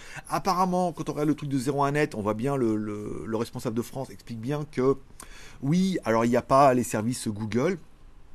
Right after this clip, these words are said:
comme Gmail, Gmap et tout, mais on peut passer par les web apps. Ça veut dire par les versions web de l'application.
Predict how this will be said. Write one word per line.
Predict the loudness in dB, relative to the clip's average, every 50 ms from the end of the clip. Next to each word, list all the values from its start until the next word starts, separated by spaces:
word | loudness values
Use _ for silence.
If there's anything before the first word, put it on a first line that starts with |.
| -20 -20 -20 -20 -20 -18 -8
comme | -2 -2 0 0 -2 -4 -6
Gmail, | -6 -6 -6 -6 -4 -2 -2 -2 -2
Gmap | -2 -4 -4 -2 -2 -4 -4 -6
et | -6
tout, | -6 -4 -2
mais | -2 -2
on | -4 -6
peut | -6 -6
passer | -4 -4 -4
par | -2 0 0
les | 2 4
web | 6 6 6 4 4 0
apps. | -2 -2 -2 -4 -10 -18 -18 -20 -20 -20 -20 -20 -20 -20 -20 -20 -20 -20 -20 -18 -14
Ça | -10
veut | -6
dire | -6 -6 -4
par | -4 -4 -4
les | -4
versions | -4 -4 -6 -8 -10 -10 -10 -8 -6
web | -4 0 2 4 4 4 2 0 -6 -10 -8
de | -4 0 2
l'application. | 2 2 2 0 0 -2 -2 -2 -2 0 0 -2 -2